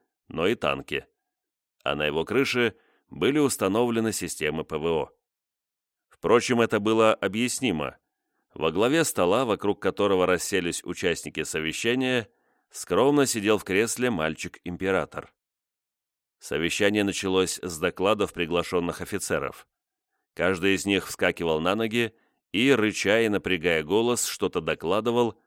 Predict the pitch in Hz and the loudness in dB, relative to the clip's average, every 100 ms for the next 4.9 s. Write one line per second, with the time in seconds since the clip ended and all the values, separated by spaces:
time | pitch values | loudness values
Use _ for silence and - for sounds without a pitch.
0 | _ - 78 92 92 - 82 82 - 113 | _ -6 0 2 2 2 0 0 -2 -2
1 | 92 - - 76 - _ _ _ _ _ | -2 -6 -6 -6 -8 _ _ _ _ _
2 | _ _ _ _ 69 - 87 117 135 135 | _ _ _ _ -6 -2 0 2 2 2
3 | - 80 78 80 90 120 123 85 80 80 | -2 -4 0 2 2 2 0 -2 0 0
4 | 85 - 73 76 78 87 87 69 65 | 0 -2 -4 -4 -2 0 0 -2 -6